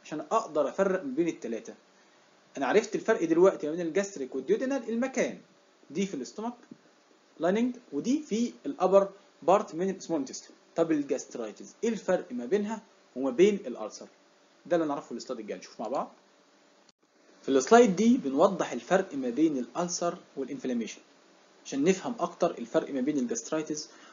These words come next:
والبيبتيك ألسر عموماً. لو لاحظنا كده في الألسر هنلاقي ان في زي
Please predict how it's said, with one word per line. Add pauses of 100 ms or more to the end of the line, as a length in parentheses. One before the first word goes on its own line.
(120)
والبيبتيك
ألسر
عموماً. (920)
لو
لاحظنا
كده
في
الألسر
هنلاقي
ان
في
زي